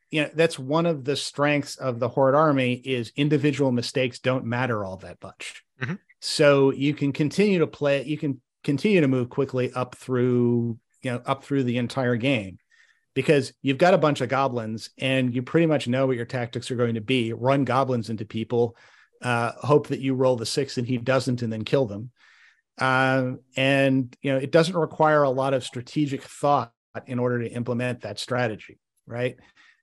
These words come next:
Speaker 1: So, but there are some people, you know, there are some people for whom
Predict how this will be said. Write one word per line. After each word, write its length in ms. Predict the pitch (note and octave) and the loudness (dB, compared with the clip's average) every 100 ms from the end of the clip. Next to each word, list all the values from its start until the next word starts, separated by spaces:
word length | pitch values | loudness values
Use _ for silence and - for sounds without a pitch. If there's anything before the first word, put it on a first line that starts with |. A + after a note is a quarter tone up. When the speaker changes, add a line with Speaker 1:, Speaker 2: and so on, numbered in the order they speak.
| _ | _
Speaker 1:
So, 720 | - - D#3 D3 C#3+ C#3+ C3 - _ _ _ _ _ | -10 0 4 6 6 4 2 -6 _ _ _ _ _
but 180 | C3+ E3+ | 2 4
there 120 | F3+ | 6
are 60 | F3 | 6
some 220 | - G#3 | 4 2
people, 720 | F3 F#3+ F#3 D#3+ D3 C3+ - - _ _ _ _ _ | 2 0 6 6 6 0 -8 -20 _ _ _ _ _
you 140 | D#3 | -4
know, 60 | C#3+ | 0
there 140 | D#3 | 2
are 40 | E3 | 4
some 200 | G#3 G#3 | 2 0
people 260 | F#3+ E3 | -2 -2
for 200 | C3+ D3 | -2 -2
whom 500 | C3+ D3+ D3 C#3 B2 | 0 0 0 -2 -6